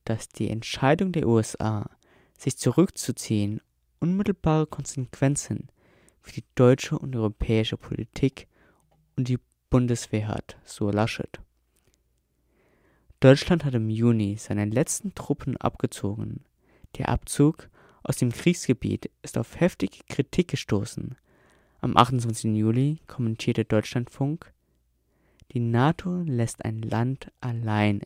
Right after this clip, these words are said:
im Krieg." Laschet fordert eine schnelle europäische und transatlantische Reaktion und sprach sich dafür aus, dass die europäischen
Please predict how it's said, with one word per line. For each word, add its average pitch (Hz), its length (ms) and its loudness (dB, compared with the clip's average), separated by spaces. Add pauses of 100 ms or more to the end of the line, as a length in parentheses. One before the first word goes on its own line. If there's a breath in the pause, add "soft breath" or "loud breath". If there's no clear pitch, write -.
im 107 140 -10
Krieg." - 580 -8 (1400)
Laschet 165 300 4
fordert 156 260 4
eine 131 180 2
schnelle 135 440 2
europäische 120 760 2
und - 220 -8
transatlantische 135 800 -2
Reaktion 110 720 -2 (720 soft breath)
und - 80 -16
sprach - 320 0
sich - 120 -12
dafür 110 340 0
aus, 127 380 2 (400 soft breath)
dass 127 160 -4
die 120 140 -2
europäischen 131 840 -2